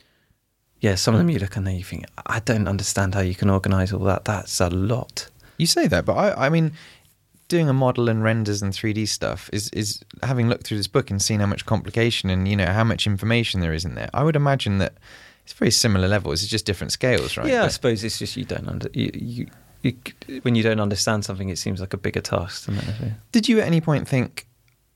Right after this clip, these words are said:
Speaker 2: "I don't know if I can do this"? Or were you, 'cause the, was the book kind of done before you even started the Kickstarter? Or was, was the Kickstarter was just a way to publish the book? Or did
Speaker 1: Yeah, yeah.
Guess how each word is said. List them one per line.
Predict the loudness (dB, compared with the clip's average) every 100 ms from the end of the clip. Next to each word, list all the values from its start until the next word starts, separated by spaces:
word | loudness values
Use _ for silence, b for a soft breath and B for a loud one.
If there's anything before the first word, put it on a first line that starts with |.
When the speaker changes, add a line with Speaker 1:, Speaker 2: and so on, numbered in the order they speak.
| _ _ _ -6
Speaker 2:
"I | -4
don't | -2
know | -6
if | -10
I |
can | -10
do | -8
this"? | -10 -12 -16 -6
Or | 2 4 4
were | 4
you, | 4 2
'cause | -2 -4 -2
the, | -2
was | 0 0
the | 0
book | 0 0
kind | 0
of | 0 2
done | 2 4 2
before | 0 0 0
you |
even | 2 0
started | -2 0 0
the | -2
Kickstarter? | -8 -10 -6 -6 -6 -6
Or | -4
was, | -4 -4
was | -2 -2 0
the | -2
Kickstarter | 0 0
was | 0 -2
just | -2
a | 0
way | 0
to | -2
publish | -4 -2 0 -2 -4
the | -6
book? | -6 -2
Or | -2
did | 0 2
Speaker 1:
Yeah, | 2 0 -6
yeah. | -6 -4